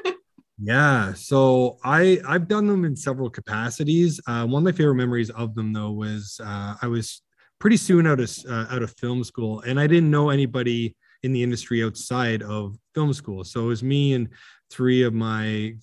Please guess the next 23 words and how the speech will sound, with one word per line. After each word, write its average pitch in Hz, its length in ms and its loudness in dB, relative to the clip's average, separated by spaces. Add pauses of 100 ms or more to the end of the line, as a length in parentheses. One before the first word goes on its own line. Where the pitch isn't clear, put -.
fellow 110 180 -4
graduates. 110 540 -2
We, 135 220 4
we 135 180 0
went 139 200 0
right 139 260 0
to, 127 440 2 (260)
it 131 60 -4
was 131 180 2
around 160 360 4
Halloween, 117 640 -2 (240)
because 120 240 -2
it 117 40 0
was 113 140 -2
a, 101 320 -6
it 107 140 -4
was 104 180 -8
a 101 120 -6
forty-eight 113 440 -2
hour 104 480 -4
scare - 420 -6
fest, 92 460 -14
or, 92 300 -10